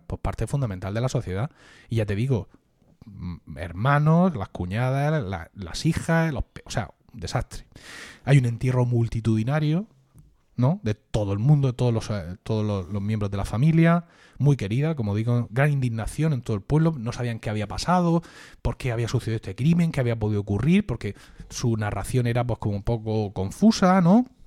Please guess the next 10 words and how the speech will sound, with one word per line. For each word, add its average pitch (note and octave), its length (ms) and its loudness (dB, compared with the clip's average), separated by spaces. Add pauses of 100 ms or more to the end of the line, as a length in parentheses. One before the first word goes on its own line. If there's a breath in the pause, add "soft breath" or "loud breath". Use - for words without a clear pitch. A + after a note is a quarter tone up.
(600)
Todo F3 220 8
con C3 140 4
mucha C#3 260 4
incertidumbre. C#3+ 480 2
Mateo C3+ 580 0 (160)
Banks, D#3+ 400 0
el G2+ 80 0
único A2+ 280 0
Banks C3+ 440 -2
vivo, C3+ 440 -2